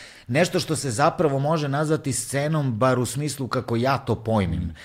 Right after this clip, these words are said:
Speaker 1: Znaš, u književnosti postoji nešto što se zove katalog junaka. To ti je ono u narodnoj književnosti kad ide, kad junak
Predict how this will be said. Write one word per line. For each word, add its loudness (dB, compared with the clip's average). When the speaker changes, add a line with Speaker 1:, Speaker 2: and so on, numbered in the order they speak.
Speaker 1:
Znaš, 2
u -2
književnosti 0
postoji -4
nešto -4
što -10
se -10
zove 0
katalog 0
junaka. 0
To -10
ti -4
je 2
ono -2
u 0
narodnoj 2
književnosti -2
kad -2
ide, 0
kad -4
junak 0